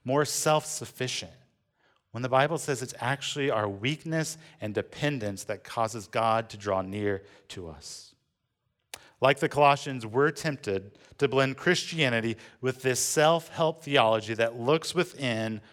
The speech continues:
when we face challenges or have needs.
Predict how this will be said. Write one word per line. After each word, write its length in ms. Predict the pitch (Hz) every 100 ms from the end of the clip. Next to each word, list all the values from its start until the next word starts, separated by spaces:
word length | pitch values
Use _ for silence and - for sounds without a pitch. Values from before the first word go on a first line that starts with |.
| _
when 200 | 117 117
we 160 | 127 151
face 340 | 151 131 117
challenges 880 | - 131 127 120 101 95 92 87 - _ _
or 80 | 107
have 320 | 107 98 95
needs. 480 | 98 90 82 -